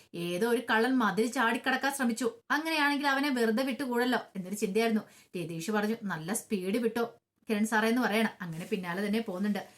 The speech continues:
അതേ സമയത്ത് ദിലീപിനൊന്നും ഉറക്കം ഉണ്ടായിരുന്നില്ല. ദിലീപ് ഫ്രണ്ട്സും കൂടെ സംസാരിച്ചോണ്ടിരിക്കുക.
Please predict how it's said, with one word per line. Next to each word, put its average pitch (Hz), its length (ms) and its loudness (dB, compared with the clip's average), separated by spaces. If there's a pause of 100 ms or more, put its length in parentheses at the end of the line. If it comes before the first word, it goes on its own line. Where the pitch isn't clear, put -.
(180)
അതേ 339 220 0
സമയത്ത് 254 500 0 (320)
ദിലീപിനൊന്നും 190 600 0
ഉറക്കം 226 280 -2
ഉണ്ടായിരുന്നില്ല. 220 540 2 (100)
ദിലീപ് 170 420 -8
ഫ്രണ്ട്സും 196 380 -6
കൂടെ 208 100 -2
സംസാരിച്ചോണ്ടിരിക്കുക. 208 960 -2